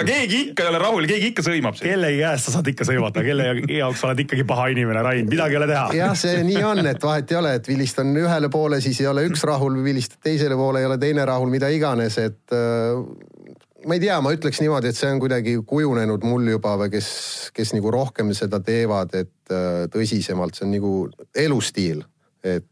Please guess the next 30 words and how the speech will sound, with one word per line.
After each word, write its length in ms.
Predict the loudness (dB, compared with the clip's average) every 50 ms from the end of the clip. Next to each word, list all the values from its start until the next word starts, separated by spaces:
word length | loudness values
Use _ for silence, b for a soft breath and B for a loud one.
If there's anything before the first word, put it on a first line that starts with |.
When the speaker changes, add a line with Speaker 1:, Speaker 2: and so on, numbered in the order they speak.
| _ -2
Speaker 3:
äh, 300 | -2 0 0 0 0 -2 -4 -6 -10 -16 _ _ _ -6
et 140 | -6 -6 -4
kui 500 | -2 0 0 0 0 0 0 0 0 0
me 100 | 0 0 0
käime 240 | 0 0 0 0 -2
siin 120 | -2 0
rahvusvahelistel 720 | 0 0 -2 -2 -4 -4 -2 0 0 0 -2 -2 -2 -2 0
mängudel 460 | 0 0 0 0 0 0 -2 -2 0
ka, 160 | 0 0 0 -2
et 80 | -2
kui 140 | -2 -2 0
hooaeg 300 | 0 2 0 -2 -4 -2
pihta 320 | -2 -4 -4 -2 -2 -4 -4
hakkab 220 | -2 -4 -4 -4 -4 -4
ikkagi 260 | -4 -4 -2 -2 -2 -2
siin 180 | -2 -4 -6 -6 b b b b b b _
oktoobrist, 600 | -6 -6 -4 -2 0 0 0 0 -2 -4 -4 -6
ütleme, 380 | -8 -4 -2 -2 0 0 0 0 0 0 0 0 -2
aprillini, 580 | -2 -2 -2 0 0 2 2 2 2 2 2
maini, 460 | 2 2 2 2 2 2 2 0 0 0
see 140 | 0 0 0
on 80 | 0
ikkagi 320 | -2 -2 -2 -2 -2 -2 -2
kuidagi 360 | -2 0 -2 -2 -2 -4 -4
selline 420 | -2 -2 -2 0 0 0 0 -2 -4 -6 b b b b b b b b b b -2
omaette 400 | 0 2 2 0 0 0 0 0
elustiil 500 | 0 0 -2 -2 0 0 0 2 0 0
juba, 220 | 0 0 -2 -2 -4 -6 -4
et, 240 | -4 -4 -4 -6 _ _ _ -4
äh, 640 | -2 0 0 0 0 -2 -2 -2 -2 -2 -4 -4